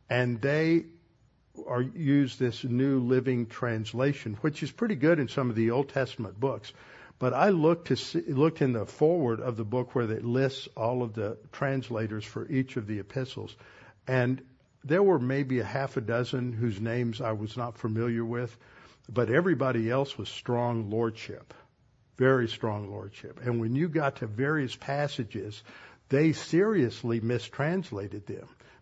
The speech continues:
because they were translating them more, more of a, it's kind of a tr-,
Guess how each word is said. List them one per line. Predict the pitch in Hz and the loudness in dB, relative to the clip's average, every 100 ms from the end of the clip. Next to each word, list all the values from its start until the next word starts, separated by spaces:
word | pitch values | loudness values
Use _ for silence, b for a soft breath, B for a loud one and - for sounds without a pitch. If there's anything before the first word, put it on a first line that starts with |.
| - | -6
because | 131 - 135 110 | -2 2 0 2
they | 151 | 2
were | 170 | 2
translating | 135 - 170 170 156 131 127 | 0 0 0 0 2 2 2
them | 113 123 123 110 B B B B | 0 0 0 -4 B B B B
more, | 127 135 135 - | 0 0 -2 -4
more | 135 143 | 0 0
of | 107 - | -2 -6
a, | 156 - 139 | -8 -2 -2
it's | 135 | -2
kind | - 175 | -2 -2
of | 123 | 0
a | |
tr-, | 110 - | -4 -8